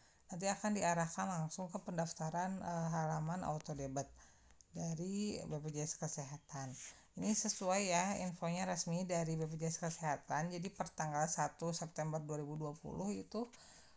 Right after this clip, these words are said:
aplikasinya bakal, eh, terintegrasi dengan sistem auto debit B P J S. Jadi kalau misalnya teman-teman belum terdaftar auto debit B P J S, itu nggak akan bisa login. Nah, kalau misalnya ternyata, eh,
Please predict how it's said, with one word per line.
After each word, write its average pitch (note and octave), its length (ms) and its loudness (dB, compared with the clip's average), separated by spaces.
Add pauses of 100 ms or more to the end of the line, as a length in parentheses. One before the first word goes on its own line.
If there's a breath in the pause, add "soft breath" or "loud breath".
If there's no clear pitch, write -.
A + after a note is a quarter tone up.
(200 loud breath)
aplikasinya F3 800 0
bakal, F#3 880 4
eh, E3 400 2 (400 loud breath)
terintegrasi F3 880 0
dengan E3+ 200 2
sistem E3+ 360 4
auto E3 320 2
debit D#3+ 320 2 (440 loud breath)
B E3+ 80 -6
P E3 60 -4 (100)
J E3+ 160 2
S. E3 160 0
Jadi F3 120 -2
kalau F3+ 160 0
misalnya F3 200 0
teman-teman E3+ 320 2
belum G3 160 2
terdaftar E3 480 0
auto E3 480 0
debit D#3+ 480 0
B E3+ 80 0
P D#3+ 160 -4
J D#3+ 160 0
S, - 160 -2
itu G3+ 160 -2
nggak F3+ 80 0
akan E3 160 2
bisa D#3+ 240 0
login. C#3 480 -2 (400 loud breath)
Nah, - 80 -6
kalau E3+ 160 4
misalnya F3+ 240 2
ternyata, F#3+ 460 4 (260)
eh, F#3 520 4